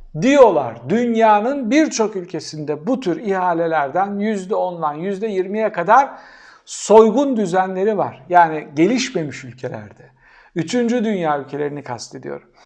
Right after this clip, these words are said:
Ama Erdoğan bunu aştı. Erdoğan iktidarı bunu çoktan geçti.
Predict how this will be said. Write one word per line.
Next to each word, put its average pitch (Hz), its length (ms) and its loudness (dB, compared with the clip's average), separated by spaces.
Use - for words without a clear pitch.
Ama 254 420 0
Erdoğan 233 600 2
bunu 190 260 -4
aştı. 143 580 -4
Erdoğan 175 500 0
iktidarı 147 600 -6
bunu 160 180 -6
çoktan 214 540 0
geçti. - 480 -8